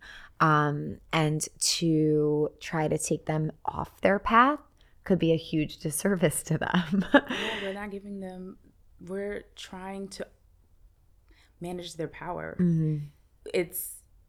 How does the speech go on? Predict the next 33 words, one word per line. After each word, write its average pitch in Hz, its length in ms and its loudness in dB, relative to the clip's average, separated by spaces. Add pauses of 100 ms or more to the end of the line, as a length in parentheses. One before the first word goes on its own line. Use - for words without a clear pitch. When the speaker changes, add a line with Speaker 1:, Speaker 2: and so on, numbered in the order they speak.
(520)
Speaker 2:
so 208 260 0
empower-, 185 360 -4
one 180 140 -2
of 220 40 -4
the 214 60 -2
most 185 180 -6
empowering 170 420 -6
things 160 180 -8
about 151 180 -6
my 147 140 -4
experience 151 880 -8
is 143 320 -4
the 143 100 -8
fact 147 240 -14
that 139 100 -8
I 139 80 -8
chose 143 300 -10
it - 80 -16
myself. - 560 -16 (220)
Speaker 1:
Yeah. 143 220 -10 (200)
Speaker 2:
And 151 560 -2
I 151 160 -8
try 151 180 -6
to 151 60 -4
remember 151 360 -4
that 156 220 -10
for 151 140 -6
other 151 180 -4
people. - 640 -16 (380)
When 165 260 0
you 165 200 -2
choose 190 520 -8
this 160 260 -2